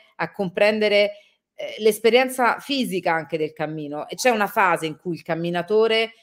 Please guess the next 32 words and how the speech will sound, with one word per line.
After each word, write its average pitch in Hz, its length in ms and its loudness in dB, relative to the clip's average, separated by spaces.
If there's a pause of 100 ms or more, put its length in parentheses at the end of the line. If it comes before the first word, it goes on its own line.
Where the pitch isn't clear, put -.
(120)
vuole 240 320 4
in 180 80 -6
qualche 175 280 -4
modo 185 800 -2
mettersi 175 480 -2
anche 170 180 -4
alla 156 160 0
prova. 143 480 -4 (260)
Poi 285 200 2
sono 226 240 0
retrocessa 170 760 -4
perché 156 240 -10
ho 151 40 -8
capito 170 400 -10
che 151 80 -12
il 139 120 -10
senso 156 560 -8 (220)
non 170 220 -2
è 175 160 0
nella 151 280 -4
performance. 151 960 -6 (220)
È - 80 -6
stato 190 260 -4
interessante, 160 800 -2
il 180 260 -2
mio 170 140 2
corpo 175 280 6
è - 40 -8
cambiato 156 380 -4
completamente, 156 1040 -4
eh, 139 300 -10
sfidandomi 156 800 -6